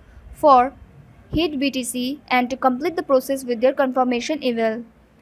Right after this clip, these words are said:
Never heard of this exchange or signed up for it. What's going on?" The email came from ask at the rate of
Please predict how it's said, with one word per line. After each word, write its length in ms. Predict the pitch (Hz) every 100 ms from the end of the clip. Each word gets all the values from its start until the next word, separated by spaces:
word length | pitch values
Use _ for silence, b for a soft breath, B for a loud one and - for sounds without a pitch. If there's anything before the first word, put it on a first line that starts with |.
| _
Never 480 | 247 247 277 320 403
heard 280 | 330 277 294 262
of 120 | 240
this 160 | 349 269
exchange 400 | 269 - 262 277 -
or 100 | 320
signed 360 | - 262 247 233
up 100 | 220 -
for 160 | 226 220
it. 180 | 214 - - - - 254
What's 180 | 294 285
going 320 | 269 285 262
on?" 300 | 226 220 233 - - _ _ _ - _ _ _ _ _ _ - 247
The 120 | -
email 300 | 302 370 415 -
came 160 | 285 277
from 340 | 262 240 254 -
ask 400 | 277 311 - - 254
at 80 | 233
the 100 | 240
rate 240 | 285 311
of 220 | 277 294